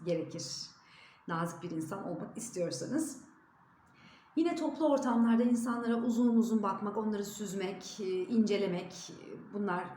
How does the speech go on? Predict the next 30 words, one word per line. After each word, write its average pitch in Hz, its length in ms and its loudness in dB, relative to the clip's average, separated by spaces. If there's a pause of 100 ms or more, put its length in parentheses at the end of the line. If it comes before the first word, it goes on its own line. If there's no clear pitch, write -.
(160)
son 185 260 -6
derece 170 280 -2
büyük, 170 340 -6
e, 165 400 -8
kabalık - 540 -6
ve 175 80 -4
saygısızlık - 1900 -10
kabul 160 260 -4
edilen 156 420 -6 (340)
hareketlerdir. 170 1000 -2 (640)
İş 359 220 4
yeri 349 120 2
ziyaretlerine 302 500 4
gelindiğinde 285 500 4
iş 330 200 -2
yeri 285 100 2
ziyaretleri 294 420 0
genelde 262 340 0
kısa - 220 0
tutulmalıdır. 180 480 -4
Arkadaşınız 196 640 -4
bile 170 140 -2
olsa 220 480 -2
bir, 202 300 -6
e, 175 60 -4
odasına 226 380 -2
gittiğinizde, 175 800 -2
e, - 340 -6
işi 226 600 -4
gücü 202 400 -2